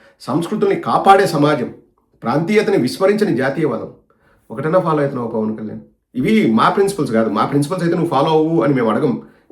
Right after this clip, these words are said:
ఇవి నువ్వు చెప్పిన ప్రిన్సిపల్స్ జనసేన సిద్ధాంతాలంట. Irony died a thousand deaths. పవన్ కళ్యాణ్,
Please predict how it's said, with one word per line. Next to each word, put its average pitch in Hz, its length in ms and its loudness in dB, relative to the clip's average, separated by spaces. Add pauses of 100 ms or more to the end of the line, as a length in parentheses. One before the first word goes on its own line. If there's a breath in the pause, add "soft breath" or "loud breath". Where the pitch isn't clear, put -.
ఇవి 123 120 -2
నువ్వు 120 180 2
చెప్పిన 185 240 0
ప్రిన్సిపల్స్ 180 440 -4
జనసేన 160 360 -4
సిద్ధాంతాలంట. 120 600 -4 (2250)
Irony 156 340 0
died 139 200 0
a 139 60 -2 (300)
thousand 143 300 -4
deaths. - 500 -12 (1400)
పవన్ 143 180 -2
కళ్యాణ్, 147 280 0